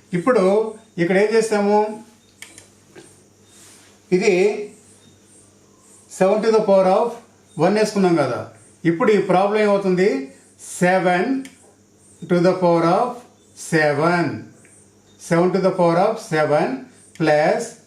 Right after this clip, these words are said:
seven plus one అని అర్థము. ఇది ఇ-, ఈ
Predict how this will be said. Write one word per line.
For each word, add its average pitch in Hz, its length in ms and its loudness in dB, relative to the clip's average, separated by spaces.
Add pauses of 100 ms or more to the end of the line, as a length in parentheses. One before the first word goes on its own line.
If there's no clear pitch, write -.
(240)
seven 156 400 0 (460)
plus 151 400 0 (480)
one 170 240 0
అని 165 180 0 (460)
అర్థము. 135 440 -2 (760)
ఇది 196 180 2 (760)
ఇ-, 165 120 -4 (100)
ఈ 196 40 2